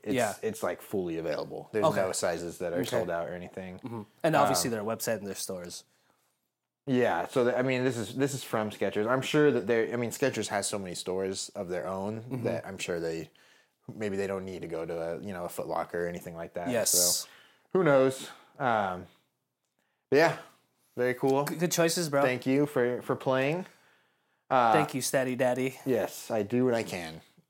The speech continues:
Speaker 1: <laughs> I'm a man of the
Speaker 2: You do a
Speaker 1: people.
Speaker 2: lot. You do a lot.
Speaker 1: Um, but that, yeah, that is it for copying and or dropping.
Speaker 2: And the dropping.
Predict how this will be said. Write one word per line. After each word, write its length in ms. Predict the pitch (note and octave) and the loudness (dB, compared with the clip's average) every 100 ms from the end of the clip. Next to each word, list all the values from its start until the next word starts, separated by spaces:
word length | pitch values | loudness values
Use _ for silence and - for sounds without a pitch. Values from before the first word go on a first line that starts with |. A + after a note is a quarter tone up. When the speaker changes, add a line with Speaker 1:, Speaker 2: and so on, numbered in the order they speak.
| _ - | _ -16
Speaker 1:
<laughs> 800 | - - - - - - - | -16 -12 -12 -8 -4 -2 -2
I'm 160 | - A2+ | -2 0
a 80 | A#2 | 0
man 240 | A#2+ B2 | 2 2
of 100 | B2 | 2
the 60 | A2+ | 2
Speaker 2:
You 60 | D#3 | 4
do 60 | G#3 | 6
a 40 | |
Speaker 1:
people. 60 | F#3+ | 8
Speaker 2:
lot. 380 | F#3 D#3 - - _ | 6 4 -4 -18 _
You 140 | D3 C3+ | -8 -2
do 120 | C#3 | 2
a 20 | |
lot. 260 | C3 B2 - - - - | 4 2 -2 -18 -18 0
Speaker 1:
Um, 560 | C3+ B2+ A2+ G#2 F2 F2 _ _ _ _ _ _ _ _ | 4 6 6 4 0 -10 _ _ _ _ _ _ _ _
but 80 | D3 | 6
that, 220 | F3 A3+ | 6 6
yeah, 220 | E3 C3 - | 6 4 2
that 140 | - F#3 | 2 4
is 120 | F3 | 4
it 120 | F3+ | 4
for 120 | D#3+ | 4
copying 580 | D3+ F3 D#3+ E3+ F3 F3 | 4 6 6 6 4 0
and 260 | F3 C#3+ C#3+ | 2 2 4
or 160 | C#3 C3+ | 4 4
dropping. 360 | C3 B2+ C3 | 4 4 4
Speaker 2:
And 160 | F#3+ F#3 | 4 4
the 80 | E3 | 2
dropping. 400 | D#3 D#3+ A#2+ | 4 4 2